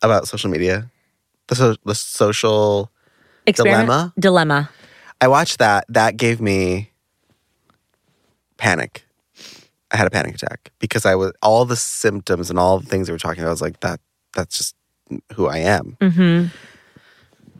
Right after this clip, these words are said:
Speaker 1: Also, my therapist is like, "You've gotta stop being
Speaker 2: Being
Speaker 1: on
Speaker 2: on
Speaker 1: social
Speaker 2: social media.
Speaker 1: media." Or, like, stop consuming it. You can create it. Just stop consuming it. I do, I will say this.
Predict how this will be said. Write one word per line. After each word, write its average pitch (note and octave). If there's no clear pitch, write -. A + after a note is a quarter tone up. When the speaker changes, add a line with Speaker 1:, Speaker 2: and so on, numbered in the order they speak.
Speaker 1:
Also, E3
my B2+
therapist A2+
is F#2+
like, F2
"You've G2+
gotta F#2+
stop F2
being G3
Speaker 2:
Being F3
Speaker 1:
on E3
Speaker 2:
on D#3+
Speaker 1:
social F#3
Speaker 2:
social E3
media. D#3+
Speaker 1:
media." -
Or, C3
like, C3+
stop C3+
consuming G2+
it. D#2
You G2
can G2
create F#2
it. D2
Just -
stop -
consuming E2
it. B1+
I B2+
do, E3+
I A#2+
will D#3
say D3
this. F#2+